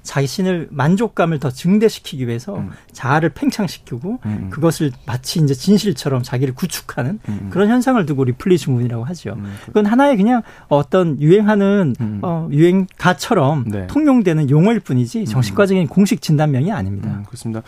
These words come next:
Speaker 2: 저희가 뭐 아직 뭐 직접 진단해본 게 아니니까 뭐 전청조 씨 같이 뭐, 뭐 단정적으로 뭐 "이건 절대 아니다." 뭐라고
Speaker 1: 네.
Speaker 2: 말하기 힘들겠지만은 지금까지 드러난 바를 보면 이제 많은 분들이 뭐 "아, 이런 증세 아닐까? 저런 게 아닐까?" 많이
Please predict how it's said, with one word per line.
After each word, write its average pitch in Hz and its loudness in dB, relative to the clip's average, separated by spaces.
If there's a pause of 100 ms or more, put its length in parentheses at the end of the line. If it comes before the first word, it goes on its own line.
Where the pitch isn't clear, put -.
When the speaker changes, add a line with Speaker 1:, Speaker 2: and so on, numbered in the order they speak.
(260)
Speaker 2:
저희가 220 4
뭐 202 4
아직 185 0
뭐 147 2 (360)
직접 151 -2
진단해본 226 4
게 240 2
아니니까 131 0
뭐 123 -4
전청조 151 -4
씨 160 -8
같이 151 -4
뭐, 131 -4 (540)
뭐 120 -4
단정적으로 185 4
뭐 131 -2
"이건 165 0
절대 151 -2
아니다." 170 2 (120)
뭐라고 151 2
Speaker 1:
네. 123 4
Speaker 2:
말하기 151 4
힘들겠지만은 175 0 (260)
지금까지 214 2
드러난 190 2
바를 147 4
보면 139 2
이제 117 -2
많은 135 0
분들이 139 0 (300)
뭐 135 0 (100)
"아, 113 -4
이런 151 4
증세 156 4
아닐까? 139 0
저런 143 0
게 147 0
아닐까?" 120 0
많이 127 0